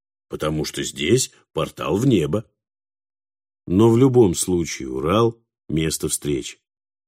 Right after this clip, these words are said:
Либо здесь арии встретились с бродячим пророком, и встреча породила цель их пути – либо эзотерики здесь встретились с археологами,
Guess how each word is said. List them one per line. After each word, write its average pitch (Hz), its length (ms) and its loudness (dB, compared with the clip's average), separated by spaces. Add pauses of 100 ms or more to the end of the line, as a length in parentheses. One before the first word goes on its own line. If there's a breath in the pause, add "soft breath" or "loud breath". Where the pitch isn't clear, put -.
(300)
Либо 143 360 4
здесь 117 440 0
арии 104 380 2
встретились 95 680 0 (100)
с 82 120 -8
бродячим 90 580 -2
пророком, 80 680 0 (240 loud breath)
и 92 80 -2
встреча 104 460 2
породила 90 500 0
цель 110 420 2 (100)
их 82 220 -6
пути – 104 520 -4 (680)
либо 175 300 6
эзотерики 147 580 4
здесь 107 300 2
встретились 117 560 0
с - 60 -4
археологами, 90 880 2